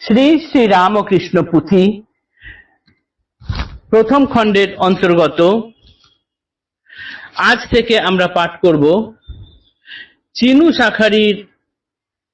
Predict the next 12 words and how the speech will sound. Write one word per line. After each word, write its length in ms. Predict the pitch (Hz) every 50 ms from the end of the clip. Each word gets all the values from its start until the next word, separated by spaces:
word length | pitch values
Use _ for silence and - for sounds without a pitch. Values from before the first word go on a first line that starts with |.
| _ _ _ _ _ _ _ _ _ _ _
মিষ্টান্ন 680 | 170 190 196 196 - - - - 226 226 233 233 240 247 254 262 269 285 277 277 - _ _ _
ও 100 | - 175 170 170 165 160
মালা 320 | 160 151 156 160 165 165
গ্রহণ 420 | 165 170 170 165 156 170 185 208 240 254 247 262 _ _ _ _ _ _ _ _ _ _ _ _ _ _
এই 180 | - 175 170 160 160 160 160 _ _ _ _ _ _ _ _ _ _ _ _ _ -
অধ্যায়টি। 580 | 143 135 131 - 139 123 117 - - 123 110 110 113 - - _ _ _ _ _ _ _ _ _ _ - _ _ _ _ _ _ _ _ _ _ _ - - - - - -
আজ 180 | 196 226 240 226 - -
পাঠ 180 | 233 220 220 220
করব 200 | - 240 220 202 208 208
পৃষ্ঠা 380 | 202 214 220 202 214 202 214 202
সংখ্যা 440 | - - 190 185 165 - 180 170 175 214 262 - - _ _ _ _ _ _ _ _ _ _ _
তেইশ। 360 | 190 156 143 131 117 110 92